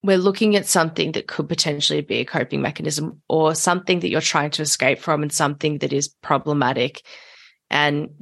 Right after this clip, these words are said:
that doesn't just have to be there if you act out or if it affects your other mental health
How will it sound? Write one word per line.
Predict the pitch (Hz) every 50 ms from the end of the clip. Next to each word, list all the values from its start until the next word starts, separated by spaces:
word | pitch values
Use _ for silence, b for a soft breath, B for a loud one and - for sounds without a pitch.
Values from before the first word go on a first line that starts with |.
| - -
that | 165 160 160 -
doesn't | - 180 170 165 180 170 - - _ _ _
just | - - 190 180 175 - -
have | - - - 170 160 -
to | - 175
be | 160 160 160 160 165
there | 165 160 151 143 139 156 143 _ _ _ -
if | 156 160 160 -
you | 165 160 160 - -
act | - 160 160 - - -
out | 170 156 147 147 151 - - - _ _ -
or | - - 135 156 147 139 113 -
if | - - - -
it | 160 151
affects | - - - 160 151 151 - -
your | - 151
other | - - 143 151
mental | 156 147 147 - 156 151
health | 151 147 147 -